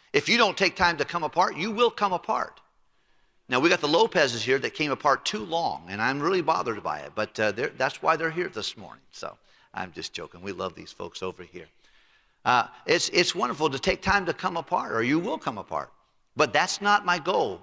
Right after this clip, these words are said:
Pleasure in this life should not be my pursuit, nor should popularity be my pursuit. God will sometimes,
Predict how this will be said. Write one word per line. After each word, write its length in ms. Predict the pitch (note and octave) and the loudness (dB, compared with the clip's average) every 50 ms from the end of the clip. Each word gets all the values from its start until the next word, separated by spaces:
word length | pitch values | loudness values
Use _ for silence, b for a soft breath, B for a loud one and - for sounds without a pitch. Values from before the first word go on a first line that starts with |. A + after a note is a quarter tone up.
| - - | -16 -2
Pleasure 420 | - D3 D#3+ G3+ G3+ - A3+ A3+ | 2 4 4 4 4 2 0 -2
in 80 | G3+ F#3 | 0 0
this 220 | G#3 G3+ - - | 0 -2 0 2
life 260 | D#3 D#3+ F#3+ G3 F3 | 2 2 2 0 -2
should 240 | - - - G#2 F#2 | -6 -6 -6 -6 -2
not 220 | G#2 A#2+ C#3+ - | -2 -2 -2 -2
be 80 | F3 F3 | -4 -6
my 140 | E3+ - - | -6 -6 -6
pursuit, 540 | - - E3+ - - - A3 G#3 E3+ - B B B B B | -6 -8 -8 -8 -8 -8 -8 -10 -10 -12 B B B B B
nor 340 | - C3 D3+ F3+ G#3+ C#4 D#4 | -4 2 4 6 6 6 6
should 240 | - - - B3 - | 4 2 2 0 -2
popularity 1000 | - - - G#3+ - - A3 G3 G#3+ B3 C#4 C#4 G#3+ C#3 - - - G#2 D#2 - _ _ _ _ _ _ _ | -2 0 2 2 2 2 0 2 2 0 0 0 -2 -4 -6 -8 -14 -16 -16 -18 _ _ _ _ _ _ _
be 100 | C3+ C3+ | -2 0
my 200 | C3 A#2 G#2+ G2 | 2 0 0 -2
pursuit. 580 | - - - E2+ - - - - - - - _ _ _ _ _ _ _ _ _ _ _ _ _ - | -4 -8 -14 -14 -14 -14 -14 -12 -14 -14 -16 _ _ _ _ _ _ _ _ _ _ _ _ _ 0
God 280 | A#2 C#3 D#3 F3+ G3 E3+ | 4 6 6 6 6 4
will 100 | F3 D3+ | 0 0
sometimes, 760 | - - F3 G3 F3 - F3+ E3+ F#3 G#3+ B3 A#3+ G#3+ - | 0 0 0 0 0 2 4 4 4 4 2 -2 -2 -4